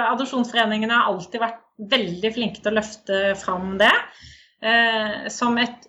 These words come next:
veldig godt tiltak i å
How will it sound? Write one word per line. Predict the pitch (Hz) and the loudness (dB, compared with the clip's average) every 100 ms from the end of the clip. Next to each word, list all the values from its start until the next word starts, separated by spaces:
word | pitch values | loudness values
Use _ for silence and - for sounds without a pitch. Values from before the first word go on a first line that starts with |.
| _ | _
veldig | - 214 214 220 170 208 226 | -10 -4 0 0 0 -2 0
godt | 202 208 - - - | -2 -4 -6 -20 -10
tiltak | - 202 - - 202 254 - - - - | -6 -6 -8 -6 0 0 0 -12 -14 -8
i | 220 190 202 220 | -4 2 6 6
å | - - 208 202 208 | 4 4 8 8 6